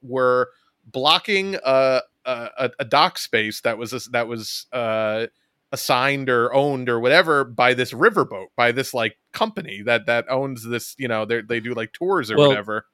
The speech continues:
Speaker 2: a-, and th-, here's the thing. This was not the first time they had done this. This, this is, <laughs> so, uh,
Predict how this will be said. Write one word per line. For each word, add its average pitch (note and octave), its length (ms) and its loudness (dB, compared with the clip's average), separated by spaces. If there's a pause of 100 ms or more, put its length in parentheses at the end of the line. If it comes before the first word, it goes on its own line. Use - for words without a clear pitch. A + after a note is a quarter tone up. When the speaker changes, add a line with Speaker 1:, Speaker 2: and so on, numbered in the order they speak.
(120)
Speaker 2:
a-, D#3+ 200 -2
and E3 240 0
th-, D#3 240 -6
here's G#3+ 160 2
the F3 60 -10
thing. D#3+ 240 4
This E3 180 -2
was C#4 160 -4
not A3 180 0
the F3 80 -2
first G3+ 340 -2
time G#3 240 2
they E3+ 160 2
had C3 160 -4
done F#3+ 280 4
this. - 420 -8 (720)
This, E3+ 280 2
this F3+ 220 0
is, D#3+ 300 -2 (260)
<laughs> - 240 -20
so, D#3+ 420 6
uh, D3+ 100 4